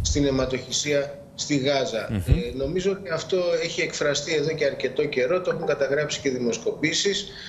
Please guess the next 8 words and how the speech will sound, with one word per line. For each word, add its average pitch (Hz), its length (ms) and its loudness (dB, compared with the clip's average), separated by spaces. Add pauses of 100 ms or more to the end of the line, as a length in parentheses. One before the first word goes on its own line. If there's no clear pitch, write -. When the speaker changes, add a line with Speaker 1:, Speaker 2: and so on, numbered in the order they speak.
(220)
Speaker 1:
Τώρα, 196 260 4
με 156 140 0
αφορμή, 147 760 0 (200)
ε, 117 40 -6
κάποιες 160 420 -2
συλλήψεις 151 640 -2
που 139 200 -4
έγιναν, 123 640 -2